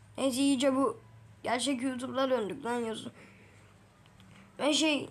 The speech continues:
neden yasaklandı yani? Biliyorsunuz işte içinde kötü kişiler oluyor.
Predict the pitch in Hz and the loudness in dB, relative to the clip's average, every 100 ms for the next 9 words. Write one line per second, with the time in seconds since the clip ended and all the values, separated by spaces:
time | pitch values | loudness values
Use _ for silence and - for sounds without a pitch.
0 | - 247 294 302 294 269 240 - 233 233 | -6 0 2 2 2 0 -4 -2 -2 -2
1 | 254 254 254 233 - - - - - - | -2 -2 -2 -4 -8 -18 -20 -20 -20 -20
2 | - - - - - 302 330 277 277 254 | -20 -20 -20 -14 -2 2 2 2 2 0
3 | 233 269 277 247 277 269 269 269 233 277 | -4 -2 -2 0 -2 0 0 -2 -2 0
4 | 254 - - - - 247 247 196 180 170 | -2 -4 -4 -2 -2 -2 -2 -4 -8 -8